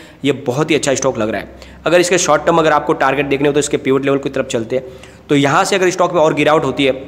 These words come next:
तो वन नाइंटी सिक्स का इसका support है, Stock अगर उससे भी नीचे गिरेगा तो फिर वन नाइंटी वन तक जाएगा और stock यहाँ पर भी अगर नहीं रुकेगा और बड़ी गिरावट हो गई तो ये वन सेवेंटी नाइन तक जा सकता है। तो इसमें बड़ी भयंकर गिरावट पर ये फिर से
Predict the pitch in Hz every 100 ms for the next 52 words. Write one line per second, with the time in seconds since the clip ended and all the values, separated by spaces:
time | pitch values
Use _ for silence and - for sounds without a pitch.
0 | - 147 131 156 156 156 160 160 151 -
1 | 147 - 135 120 143 147 147 - - -
2 | - - 165 165 160 160 147 160 160 143
3 | 156 147 147 139 - - 143 151 135 -
4 | 123 160 156 147 151 147 143 143 135 135
5 | 139 127 - - - - - 143 143 170
6 | 151 143 117 139 - 156 147 147 151 139
7 | 147 143 120 151 160 147 139 127 127 123
8 | - - 123 113 139 143 131 127 123 117
9 | 113 104 107 110 - - - - - 160
10 | 170 156 131 160 180 120 135 151 143 139
11 | 143 151 143 143 139 151 -